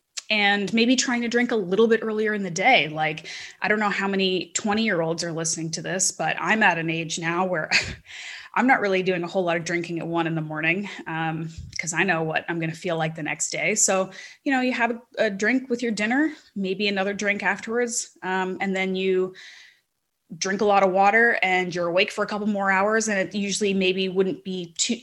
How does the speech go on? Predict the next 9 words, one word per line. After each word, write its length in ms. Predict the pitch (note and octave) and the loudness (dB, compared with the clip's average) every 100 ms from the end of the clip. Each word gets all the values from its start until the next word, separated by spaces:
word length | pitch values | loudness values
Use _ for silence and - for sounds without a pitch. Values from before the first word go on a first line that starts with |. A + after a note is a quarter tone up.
| - | 4
as 240 | A3+ G3+ | 4 4
impactful. 720 | F#3+ D#3 - - - - E3+ - - | -2 -6 -8 -10 -12 -12 -12 -18 -16
Um, 400 | E3 E3 D#3 - - | -8 -8 -8 -10 -6
so 400 | - G3 E3+ E3+ E3 _ _ _ _ - | -4 -2 -2 -4 -12 _ _ _ _ 0
that's 220 | G3+ F#3+ | 0 2
something 280 | F3 E3 D3+ | -4 -6 -8
to 60 | C#3+ | -8
think 180 | D3+ | -10
about. 320 | C#3 D3+ A3+ | -2 2 2